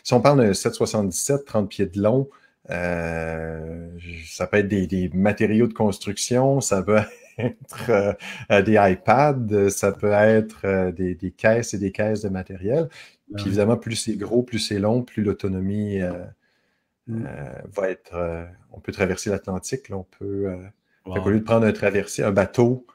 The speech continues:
Speaker 1: qui va prendre, euh, deux semaines, on peut livrer de la marchandise en quelques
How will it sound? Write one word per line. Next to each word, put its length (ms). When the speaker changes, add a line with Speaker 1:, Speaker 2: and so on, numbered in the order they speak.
Speaker 1:
qui 140
va 140
prendre, 540
euh, 280
deux 200
semaines, 460
on 120
peut 140
livrer 340
de 40
la 80
marchandise 720
en 100
quelques 380